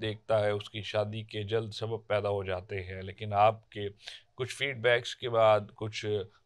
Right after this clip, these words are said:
अ, WhatsApp के मैसेजेस के बाद हमें कुछ पैगामात ऐसे मौसूल हुए कि जल्द शादी के सबब के लिए कोई अच्छा वजीफ़ा बताएं, कोई ऐसी दुआ बताएं जो कि, अ, जो लोग परेशान हैं,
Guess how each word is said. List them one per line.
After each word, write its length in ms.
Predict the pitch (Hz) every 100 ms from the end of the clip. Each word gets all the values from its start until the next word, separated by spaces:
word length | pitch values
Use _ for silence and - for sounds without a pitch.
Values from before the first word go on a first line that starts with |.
| _ 101
अ, 160 | 104
WhatsApp 460 | 104 120 - 151 135 -
के 100 | 123
मैसेजेस 560 | 117 110 127 127 110
के 140 | - 110
बाद 340 | 104 101 95
हमें 400 | 104 104 104 92
कुछ 220 | - 107
पैगामात 680 | - 107 98 98 104 107 -
ऐसे 240 | 104 - 104
मौसूल 460 | 101 98 110 123
हुए 280 | 110 104 98 104 - _ _
कि 80 | 113
जल्द 220 | 110 123
शादी 680 | - 117 113 107 _ 117 123
के 120 | 117
सबब 380 | 110 - 120 117 -
के 80 | 110
लिए 280 | 113 110 107
कोई 180 | 110
अच्छा 240 | 107 - 104
वजीफ़ा 480 | 101 101 107 - 107
बताएं, 420 | 104 101 98 101
कोई 180 | 123 113
ऐसी 200 | - 117
दुआ 300 | 107 117 139
बताएं 460 | 131 117 104 101
जो 140 | 104 104
कि, 320 | 104 98 98 - _ -
अ, 120 | 104
जो 180 | 101 110
लोग 320 | 113 117 113
परेशान 580 | 117 110 104 104 107 113
हैं, 300 | 98 98 98